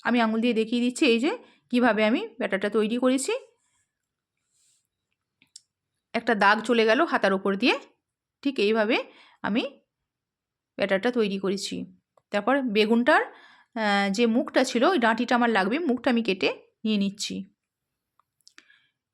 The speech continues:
ননস্টিক তাওয়া বসিয়ে দিয়েছি গ্যাসের উনানে। ওই বেগুনটা দিয়ে, মানে বেগুনটা ডাঁটিটা দিয়ে একটু সাদা তেল হালকা করে বুলিয়ে নিলাম, লাগিয়ে দিলাম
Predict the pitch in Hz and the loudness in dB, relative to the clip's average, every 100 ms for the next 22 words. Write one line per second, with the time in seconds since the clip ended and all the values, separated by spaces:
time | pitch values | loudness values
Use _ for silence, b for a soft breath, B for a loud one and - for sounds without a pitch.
0 | _ _ _ _ - 226 240 247 294 - | _ _ _ _ -4 0 0 0 -4 -6
1 | _ _ _ - 240 226 220 240 311 269 | _ _ _ 0 4 6 6 4 4 2
2 | 240 - 403 587 - _ _ _ _ _ | 0 0 -2 -2 -12 _ _ _ _ _
3 | _ _ _ - 214 214 220 214 285 539 | _ _ _ -8 -6 -2 0 0 0 -4
4 | b b b b - 220 220 214 226 220 | b b b b -4 0 2 2 0 0
5 | 208 254 285 208 196 202 208 208 208 254 | -2 -2 0 0 -2 -4 -4 0 0 2
6 | 277 269 349 427 - - 330 - - 220 | 0 2 0 0 -6 -2 -4 -4 -4 0
7 | 202 208 240 440 320 208 208 202 277 523 | 2 2 2 2 2 -2 -2 0 0 0
8 | b b b b - 226 262 226 185 170 | b b b b -6 2 4 4 2 -4
9 | 180 - _ _ _ _ _ _ _ - | -8 -14 _ _ _ _ _ _ _ -6
10 | 233 226 226 214 240 | -2 0 0 0 0